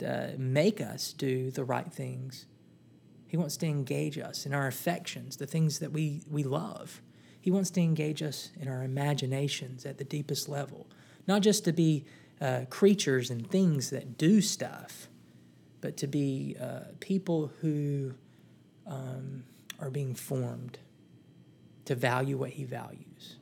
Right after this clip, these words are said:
to love what he loves, to walk forward in meaningful action and relationship with him. And so, more often than not, in Scripture, we get passages like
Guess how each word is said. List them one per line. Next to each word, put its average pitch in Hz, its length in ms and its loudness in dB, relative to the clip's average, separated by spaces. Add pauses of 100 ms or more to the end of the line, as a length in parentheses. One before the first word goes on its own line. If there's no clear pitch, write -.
(400)
to 151 100 0
love 135 640 4
what 143 160 -4
he 147 140 -6
loves, 139 640 -6
to 147 120 -4
walk 151 360 -2
forward 151 360 2
in 127 160 -2
meaningful 139 640 0
action 143 540 -6 (380)
and 135 80 0
relationship 127 920 0 (460)
with 131 140 -4
him. 123 380 -4 (500)
And 156 180 6
so, 131 360 6 (100)
more 131 180 2
often 156 320 4
than 190 140 8
not, 135 340 0 (840)
in 123 120 -2
Scripture, 135 640 -2 (760)
we 151 160 6
get 156 360 2 (180)
passages 143 640 -2
like 127 360 -6